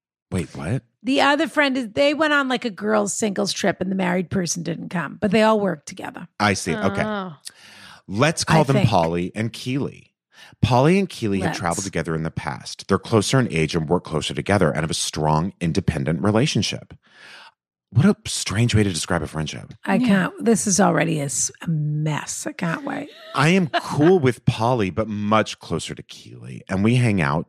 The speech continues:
Speaker 1: just us.
Speaker 3: Hmm.
Speaker 1: After my fun vacay with Keely, the three of us started planning a vacay for the following year.
Speaker 2: Okay, so
Speaker 1: I
Speaker 2: Keely's the person she went on the trip with, and Polly's the
Speaker 1: Correct.
Speaker 2: one who's married that didn't come on the trip. But Polly and Keely are actually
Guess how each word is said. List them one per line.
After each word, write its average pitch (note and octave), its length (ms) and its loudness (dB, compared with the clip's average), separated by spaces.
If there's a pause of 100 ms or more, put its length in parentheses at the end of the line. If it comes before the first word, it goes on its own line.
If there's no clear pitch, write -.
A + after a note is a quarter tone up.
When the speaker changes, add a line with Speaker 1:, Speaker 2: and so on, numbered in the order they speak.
Speaker 1:
just G2+ 360 0
us. - 500 -6 (380)
Speaker 3:
Hmm. B3+ 100 -8
Speaker 1:
After D#3+ 220 2
my F3 180 6 (340)
fun C3 260 2
vacay G#2+ 440 0
with D#2+ 160 -6
Keely, D2+ 340 -6
the - 100 -2
three A#2 260 0
of D3+ 100 2
us D#3 80 0
started G#2 280 0
planning F2+ 300 0
a F#2 60 -2
vacay C#2+ 340 -4
for G2 100 -4
the G2 60 -6
following D#2+ 460 -2
year. C3 340 -4 (220)
Speaker 2:
Okay, F#3+ 260 -2
so B2+ 160 2
Speaker 1:
I G3 40 2
Speaker 2:
Keely's D#4 580 2
the E4+ 80 -4
person A#3+ 380 0
she B3+ 140 -4
went A3 200 0
on G#3 100 2
the G#3+ 80 -2
trip F#3 300 0
with, F3+ 160 0
and G3 180 -4
Polly's G#3+ 460 4
the C4+ 40 -4
Speaker 1:
Correct. A#3+ 40 -2
Speaker 2:
one A#3+ 100 4
who's G#3 160 2
married G3+ 400 2
that F3+ 160 -6
didn't G#3+ 220 -2
come A#3+ 160 -6
on A3+ 100 -2
the A#3 80 -4
trip. F3 320 -2 (300)
But G3+ 140 -4
Polly A3+ 360 4
and C4+ 100 -6
Keely A3 360 2
are F#3+ 120 2
actually G3 500 -2